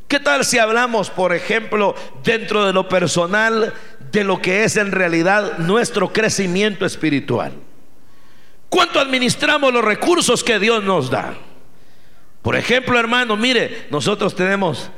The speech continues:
no es de lujo esta galera, pero por lo menos nos cubre, ¿verdad? Los hermanos tratan de tenerla lo más limpia posible.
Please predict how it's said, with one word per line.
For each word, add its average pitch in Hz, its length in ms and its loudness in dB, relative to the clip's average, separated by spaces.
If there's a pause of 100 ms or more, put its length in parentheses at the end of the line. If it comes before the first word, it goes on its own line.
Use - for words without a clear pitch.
(480)
no 151 260 2
es 175 100 2
de 160 120 2
lujo 214 360 0
esta 127 600 0 (220)
galera, 139 520 0
pero 147 300 0
por 147 180 0
lo 139 100 0
menos 156 280 0
nos 127 180 -4
cubre, 202 480 0 (1000)
¿verdad? 175 440 0 (460)
Los 185 380 2
hermanos 190 440 0
tratan 196 360 2
de 185 100 2
tenerla 185 400 2
lo 170 140 2
más 170 160 2
limpia 175 460 2
posible. 247 840 0